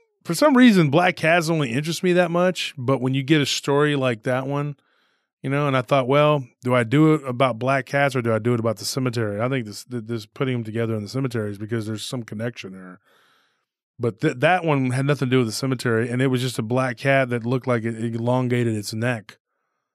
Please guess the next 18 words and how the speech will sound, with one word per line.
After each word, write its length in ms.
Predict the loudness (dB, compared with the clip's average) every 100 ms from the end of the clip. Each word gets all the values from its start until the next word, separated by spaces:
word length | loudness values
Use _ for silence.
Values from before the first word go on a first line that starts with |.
| _ _ -4
Um, 480 | 0 0 -2 -6 -10 _ _ _ _ _ _ _ 0
that 120 | 4
was 120 | 6
in 120 | 6
broad 280 | 6 4 2
daylight. 520 | 0 0 0 -4 -8
That, 140 | -2 0
that 140 | 2
wasn't 280 | 2 0 -4
at 80 | -6
night. 400 | -8 -10 -12 _ -10
Like, 200 | -10 -6
they 100 | -6
weren't 180 | -6
walking 320 | -6 -8 -8 -10
around 300 | -8 -8 -8
at 80 |
night. 240 | -8 -10